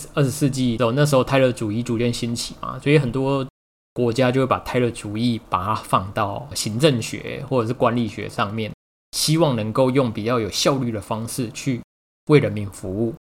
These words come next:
这也是公共管理的其中一个方式。所以啊，要怎么样执行呢？就用很多的K P I去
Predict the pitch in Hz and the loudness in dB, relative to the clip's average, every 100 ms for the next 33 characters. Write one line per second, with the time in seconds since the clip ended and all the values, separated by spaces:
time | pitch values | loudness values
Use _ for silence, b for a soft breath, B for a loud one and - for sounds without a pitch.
0 | _ - 135 110 135 135 127 127 135 120 | _ 0 0 2 0 -2 -2 0 0 2
1 | 104 104 101 101 - 113 113 117 113 110 | 0 -2 -6 -8 -8 -4 -2 -2 -4 -6
2 | - - 113 117 - 127 120 _ _ - | -8 -6 -4 -4 -6 -6 -8 _ _ 2
3 | 202 127 120 165 143 135 151 127 117 - | 4 4 2 0 2 2 2 0 -2 -4
4 | 92 101 104 147 151 123 101 110 107 - | -4 -6 2 6 6 4 0 -4 -4 -8
5 | - 110 104 104 - 113 110 | -6 -6 -4 -6 -4 -4 -6